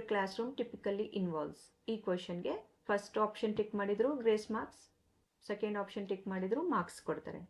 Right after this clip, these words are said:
ಆದ್ರೆ ಅಟೆಂಡ್ ಮಾಡಿರ್ಬೇಕು, ಆಗ್ಲೇ ನಿಮ್ಗೆ ಮಾರ್ಕ್ಸ್ ಸಿಗೋದು. ಓಕೆ, so ನೆಕ್ಸ್ಟ್ ಡಿಯರ್ ಆಸ್ಪಿರೆಂಟ್ಸ್, ಟ್ವೆಂಟಿ ಥರ್ಡ್ ಆಯ್ತಲ್ಲ, ಟ್ವೆಂಟಿ ಫೋರ್ತ್ ಕ್ವೆಶ್ಚನ್‌ನಲ್ಲಿ ನೋಡಿ, ಟ್ವೆಂಟಿ ಫೋರ್ತ್ ಕ್ವೆಶ್ಚನ್ ನೀವು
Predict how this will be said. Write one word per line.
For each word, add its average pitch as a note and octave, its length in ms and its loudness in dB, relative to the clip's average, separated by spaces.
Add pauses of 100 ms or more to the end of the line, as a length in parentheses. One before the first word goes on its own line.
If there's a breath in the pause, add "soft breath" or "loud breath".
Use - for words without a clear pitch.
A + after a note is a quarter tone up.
ಆದ್ರೆ B3 200 4
ಅಟೆಂಡ್ C4 360 2
ಮಾಡಿರ್ಬೇಕು, G3 600 2 (640)
ಆಗ್ಲೇ G#3+ 280 2
ನಿಮ್ಗೆ G#3+ 240 -2
ಮಾರ್ಕ್ಸ್ F#3 360 -4
ಸಿಗೋದು. D#3 360 -8 (360)
ಓಕೆ, G3 240 -6 (800 soft breath)
so D#4 120 -2 (420)
ನೆಕ್ಸ್ಟ್ A#3 340 0 (260)
ಡಿಯರ್ F3+ 240 0
ಆಸ್ಪಿರೆಂಟ್ಸ್, G3+ 480 -2 (1800)
ಟ್ವೆಂಟಿ A3 220 4
ಥರ್ಡ್ G#3 300 0
ಆಯ್ತಲ್ಲ, G#3+ 300 -2 (280)
ಟ್ವೆಂಟಿ C#4 360 8
ಫೋರ್ತ್ C4+ 440 8
ಕ್ವೆಶ್ಚನ್‌ನಲ್ಲಿ F#3+ 580 0
ನೋಡಿ, E3 220 -2 (720)
ಟ್ವೆಂಟಿ C4+ 340 2
ಫೋರ್ತ್ D4 440 0
ಕ್ವೆಶ್ಚನ್ G#3 500 -2 (440)
ನೀವು B3 240 0